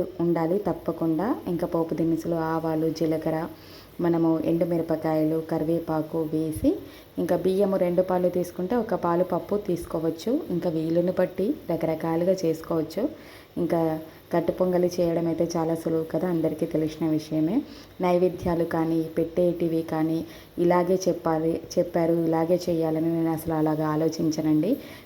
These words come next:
నా మనసుకు నచ్చినవి చేస్తాను, నాకు సులువైన మార్గాలను వెన్నుకుంటాను. ఆ అమ్మవారిని కానీ భగవంతుని కానీ ఆరాధించడానికి మనసుంటే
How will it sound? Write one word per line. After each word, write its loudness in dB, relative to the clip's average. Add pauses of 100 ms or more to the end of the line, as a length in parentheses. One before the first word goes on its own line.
(120)
నా 2
మనసుకు 2
నచ్చినవి -2
చేస్తాను, 0
నాకు -2
సులువైన 4
మార్గాలను 2
వెన్నుకుంటాను. 2 (200)
ఆ -2 (200)
అమ్మవారిని 0
కానీ 0 (100)
భగవంతుని 0
కానీ 0 (580)
ఆరాధించడానికి 2
మనసుంటే 0